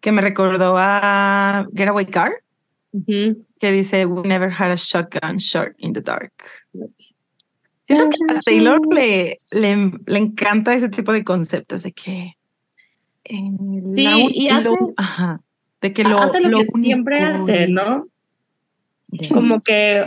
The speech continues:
Speaker 2: uh, toma este, que es, es un idiom, ¿no, teacher? O sea,
Speaker 1: Sí, ujú, sí, es
Speaker 2: Shot
Speaker 1: como
Speaker 2: in
Speaker 1: una
Speaker 2: the
Speaker 1: frase.
Speaker 2: Dark.
Speaker 1: Yes.
Speaker 2: Time is all in the dark, in the darkest dark. O sea,
Speaker 1: Dark. Ay, cálmela.
Speaker 2: que, o sea, ¿qué es eso?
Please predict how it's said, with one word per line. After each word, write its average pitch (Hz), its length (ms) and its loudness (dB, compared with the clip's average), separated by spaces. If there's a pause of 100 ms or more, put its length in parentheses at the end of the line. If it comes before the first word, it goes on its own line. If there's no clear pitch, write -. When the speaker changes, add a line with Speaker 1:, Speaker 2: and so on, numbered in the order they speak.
(100)
Speaker 2:
uh, - 280 -4
toma 254 400 2
este, 269 540 -2
que 311 80 -4
es, 320 140 -6
es 277 100 -2
un 349 160 -2
idiom, 262 460 0
¿no, 220 220 0
teacher? 359 360 -4
O 262 80 0
sea, 202 240 0
Speaker 1:
Sí, 214 420 2 (160)
ujú, 254 280 2 (180)
sí, - 80 -2
es 277 100 2
Speaker 2:
Shot 220 80 0
Speaker 1:
como 247 140 2
Speaker 2:
in 269 60 2
Speaker 1:
una 247 40 4
Speaker 2:
the 202 60 4
Speaker 1:
frase. 196 320 2
Speaker 2:
Dark. 196 220 -6 (320)
Speaker 1:
Yes. - 520 -6 (200)
Speaker 2:
Time 254 200 2
is 339 160 -2
all 359 140 2
in 381 100 2
the 269 120 2
dark, 180 380 0
in 214 180 0
the 208 100 2
darkest 247 680 -2
dark. 180 420 0
O 208 140 4
sea, 202 140 4
Speaker 1:
Dark. - 240 -6 (100)
Ay, 208 560 2
cálmela. 185 720 0 (960)
Speaker 2:
que, 214 880 2 (380)
o 226 100 -2
sea, 233 120 -2
¿qué 311 100 0
es 294 100 0
eso? 262 360 0